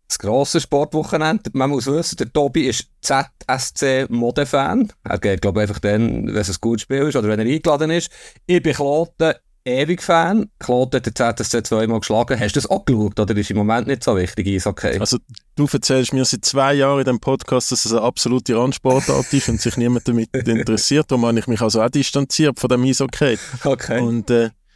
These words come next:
Speaker 2: und ich bin nicht Modefan, sondern ich bin Playoff-Tourist.
Speaker 1: Also, ja, ist Synonym,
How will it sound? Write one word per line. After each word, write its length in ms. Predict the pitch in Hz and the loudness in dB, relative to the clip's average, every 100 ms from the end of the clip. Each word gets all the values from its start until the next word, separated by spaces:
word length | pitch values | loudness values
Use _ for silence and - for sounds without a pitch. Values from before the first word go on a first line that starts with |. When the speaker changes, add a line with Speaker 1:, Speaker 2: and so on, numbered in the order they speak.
| _ _ - | _ _ -4
Speaker 2:
und 140 | 120 | -2
ich 100 | - | 0
bin 160 | 131 123 | 0 2
nicht 200 | 120 120 | 2 2
Modefan, 500 | 120 143 143 147 135 | 2 2 2 2 2
sondern 180 | 123 | 0
ich 80 | 110 | 0
bin 140 | 120 - | -2 0
Playoff-Tourist. 920 | 98 107 113 - 104 90 - - - _ _ _ _ _ _ _ _ _ - | 2 2 0 0 0 0 -2 -8 -14 _ _ _ _ _ _ _ _ _ -6
Speaker 1:
Also, 280 | 92 92 85 | -4 -2 -2
ja, 140 | - 156 | 0 -2
ist 160 | 180 | 0
Synonym, 540 | - 120 120 98 90 | 0 2 2 2 -2